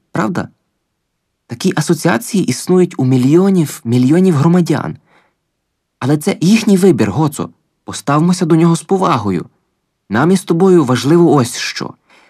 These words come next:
Людина здатна поміняти погляд на світ. Спочатку в малому. Досить рік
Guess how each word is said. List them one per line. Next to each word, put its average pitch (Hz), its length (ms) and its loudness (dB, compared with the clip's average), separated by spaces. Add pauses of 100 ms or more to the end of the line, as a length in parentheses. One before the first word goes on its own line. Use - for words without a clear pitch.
(420)
Людина 135 460 2
здатна 139 420 -2
поміняти 151 600 2
погляд 117 420 -2
на 113 100 -2
світ. - 400 -8 (800)
Спочатку - 640 -6
в 214 80 0
малому. 135 640 2 (1080)
Досить 147 420 -2
рік 175 360 0